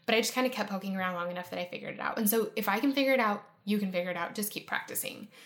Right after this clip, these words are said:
Um, but the places to start, um, are, uh, Squarespace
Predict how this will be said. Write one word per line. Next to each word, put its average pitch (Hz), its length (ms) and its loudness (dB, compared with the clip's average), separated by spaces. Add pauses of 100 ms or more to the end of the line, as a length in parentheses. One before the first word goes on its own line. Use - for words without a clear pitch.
(220)
Um, 214 320 4
but 262 160 6
the 262 80 2
places 262 400 2
to 311 80 0
start, 185 400 0 (160)
um, 208 260 2 (180)
are, 202 360 4 (360)
uh, 208 140 6
Squarespace 302 840 2